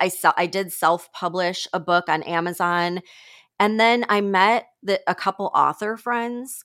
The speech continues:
and they were, like, totally squashed my dreams. And this is why I don't tell people my goals until they're manifested, 'cause they were like, "Yeah, like, it's not what people think, and the publishers just keep all the money, and, like,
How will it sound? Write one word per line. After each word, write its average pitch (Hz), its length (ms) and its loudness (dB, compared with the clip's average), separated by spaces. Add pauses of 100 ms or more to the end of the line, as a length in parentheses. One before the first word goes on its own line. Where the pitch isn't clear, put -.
and 185 160 -2
they 185 100 -2
were, 214 180 -4
like, 180 540 0
totally 320 300 -4
squashed - 580 0
my 170 160 -4
dreams. 143 480 -10
And 175 80 -8
this 185 120 -10
is 220 120 -10
why 240 400 0
I 170 100 0
don't 156 280 -2
tell 160 160 -4
people 165 260 -12
my 156 160 -4
goals 147 400 -8
until 160 300 -10
they're 151 340 -4
manifested, 196 720 -4 (400)
'cause 208 140 -10
they 214 100 0
were 208 120 0
like, 208 180 -6
"Yeah, 262 260 -4
like, 220 280 -2 (560)
it's 220 180 0
not 233 160 4
what 226 140 0
people 165 300 -8
think, 247 500 -4
and 175 100 -4
the 165 60 -4
publishers 190 640 -4
just 165 200 -12
keep 180 220 -12
all 156 120 0
the 151 80 -6
money, 208 800 -2
and, 156 200 -4
like, 135 440 -8